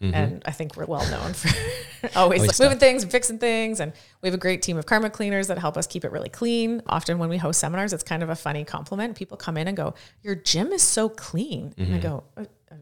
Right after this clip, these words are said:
Speaker 2: is your gym not cleaned every day?"
Speaker 1: Yeah.
Speaker 2: So, yep, I guess not all facilities are like that and cared for. It allows us to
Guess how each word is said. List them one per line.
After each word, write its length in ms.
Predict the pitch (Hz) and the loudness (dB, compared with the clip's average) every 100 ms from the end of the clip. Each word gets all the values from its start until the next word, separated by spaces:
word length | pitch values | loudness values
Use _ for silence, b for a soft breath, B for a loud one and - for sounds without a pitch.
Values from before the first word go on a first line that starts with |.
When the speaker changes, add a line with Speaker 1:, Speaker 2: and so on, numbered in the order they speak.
| _ - | _ -20
Speaker 2:
is 120 | 156 | -18
your 120 | 240 | -16
gym 260 | 330 403 180 | -16 -14 -6
not 360 | 185 262 - - | -4 -4 -6 -14
cleaned 420 | - 349 403 381 - | -6 -4 -4 -6 -6
every 180 | 349 381 | -4 -2
day?" 180 | 440 - B | -2 -6 B
Speaker 1:
Yeah. 200 | 82 - | -4 0
Speaker 2:
So, 220 | 180 170 | 0 0
yep, 220 | 202 285 294 | -2 -2 2
I 120 | 160 | 0
guess 280 | 151 151 - 160 | 2 0 -2 -4
not 200 | 147 160 | 0 4
all 380 | 196 202 214 | 6 6 4
facilities 600 | 208 202 202 190 190 202 196 | -2 0 2 2 0 0 0
are 240 | 190 190 | 0 -2
like 220 | 175 175 | -4 -4
that 200 | 165 185 | -2 -4
and 120 | 180 | -6
cared 200 | 180 156 | -8 -8
for. 300 | - 156 180 - B B B | -8 -8 -8 -10 B B B
It 100 | 175 | 0
allows 280 | 170 165 160 | 4 4 2
us 120 | 156 | 0
to 400 | 170 156 156 | 0 0 -2